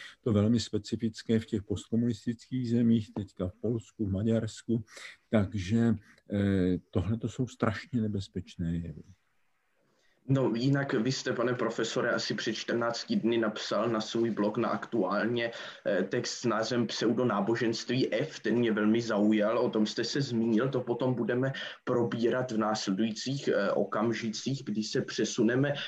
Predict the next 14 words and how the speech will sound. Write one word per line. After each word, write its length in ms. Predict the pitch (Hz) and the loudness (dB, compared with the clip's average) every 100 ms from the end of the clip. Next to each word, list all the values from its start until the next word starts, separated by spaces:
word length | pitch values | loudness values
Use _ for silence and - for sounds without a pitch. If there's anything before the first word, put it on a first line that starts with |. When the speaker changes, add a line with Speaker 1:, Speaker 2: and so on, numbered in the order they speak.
| - - | -10 0
Speaker 2:
k 60 | |
modernímu 680 | 113 113 117 120 135 143 147 | 4 4 4 4 4 6 4
Česku 760 | - - 110 - - 110 - 120 | 2 0 0 -2 0 2 2 0
a 120 | - | -2
Evropě. 800 | - - - - - - 113 185 - _ - - - - _ _ _ _ _ - | -2 0 0 0 2 2 4 2 -2 _ -18 -18 -18 -20 _ _ _ _ _ -2
Eh, 440 | 107 107 107 107 104 - - | 0 2 2 2 0 -2 -8
zajímalo 600 | 104 127 160 175 165 170 | -2 2 4 4 4 4
by 120 | 151 | 4
mě, 380 | 160 156 147 143 | 4 6 4 4
momentálně 720 | 127 120 131 131 127 135 135 | 4 4 4 4 4 4 2
jsme 180 | 143 123 | 2 2
se 160 | - | 2
bavili 640 | 101 110 117 113 120 117 - | 2 2 4 6 6 6 6
o 180 | 101 | 2